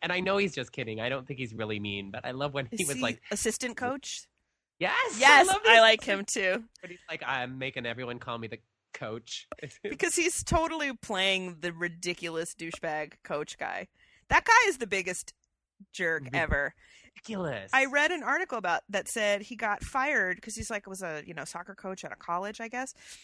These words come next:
Speaker 2: He got fired from his job because, now I just read this on some, like, realitywatch dot com or something, so who knows if it's true, but I think it probably is. You know, they have to leave their job for a couple months, so they always have to make up an excuse. The
Speaker 1: Right.
Speaker 2: excuse he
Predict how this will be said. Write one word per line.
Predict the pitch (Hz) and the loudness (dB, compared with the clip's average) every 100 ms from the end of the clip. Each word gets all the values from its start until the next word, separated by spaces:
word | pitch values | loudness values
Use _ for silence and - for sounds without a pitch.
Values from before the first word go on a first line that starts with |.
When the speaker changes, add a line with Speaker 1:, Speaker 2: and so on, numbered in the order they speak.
| - _ _ _ | -20 _ _ _
Speaker 2:
He | 269 | -2
got | 254 - | 0 0
fired | - 311 415 277 | 2 4 4 2
from | 247 226 | -2 -6
his | 208 | -2
job | 269 302 208 | 4 4 2
because, | 196 - 214 190 185 180 - _ _ _ _ _ _ _ _ - | -6 -6 0 2 2 -2 -8 _ _ _ _ _ _ _ _ 0
now | 196 | 2
I | 202 | 2
just | 180 | -2
read | 170 160 | 0 0
this | 156 - | -2 -6
on | 151 | -8
some, | - 151 | -8 -10
like, | 151 - | -10 -10
realitywatch | 247 339 330 185 160 143 175 | -4 0 0 0 -2 -2 -4
dot | 170 190 | -4 -4
com | - 180 147 | 0 0 0
or | 139 | -6
something, | 127 127 | -10 -10
so | 208 | -10
who | 220 247 | -8 -6
knows | 240 240 | -6 -6
if | |
it's | 214 - | -10 -8
true, | 208 208 | -6 -4
but | 180 | -4
I | 147 | -6
think | - 139 | -10 -14
it | - | -10
probably | - - - | -12 -10 -14
is. | - - - - - | -14 -18 -20 -20 -4
You | 269 | 2
know, | 269 | 4
they | 226 | 6
have | 208 226 | 4 4
to | 208 190 | 0 -4
leave | 135 196 190 | -4 -8 -2
their | 190 175 | 0 0
job | 160 170 | 0 0
for | 190 | -2
a | |
couple | 190 190 196 | -6 -4 -2
months, | 190 208 | -2 -2
so | 185 | -4
they | 160 | -2
always | 156 - | -2 -6
have | - | -8
to | 160 | -10
make | 156 170 | -10 -10
up | 170 | -12
an | 165 | -12
excuse. | - - 156 180 226 - - _ 220 | -16 -16 -12 -10 -12 -14 -20 _ -10
The | 220 - | -6 -6
Speaker 1:
Right. | 202 185 | -6 -4
Speaker 2:
excuse | 226 | -4
he | 269 | -4